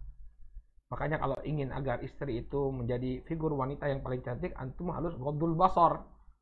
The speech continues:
Tundukkan pandangan. Kalau kita menundukkan pandangan, nggak lihat yang macam-macam,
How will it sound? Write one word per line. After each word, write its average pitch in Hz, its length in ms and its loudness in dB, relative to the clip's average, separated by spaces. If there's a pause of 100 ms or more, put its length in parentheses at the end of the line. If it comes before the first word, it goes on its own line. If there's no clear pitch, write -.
(120)
Tundukkan 180 560 6
pandangan. 180 560 4
Kalau 139 160 -2
kita 190 240 6
menundukkan 175 560 4
pandangan, 165 560 4
nggak 143 240 2
lihat 190 160 6
yang 175 160 0
macam-macam, 165 640 0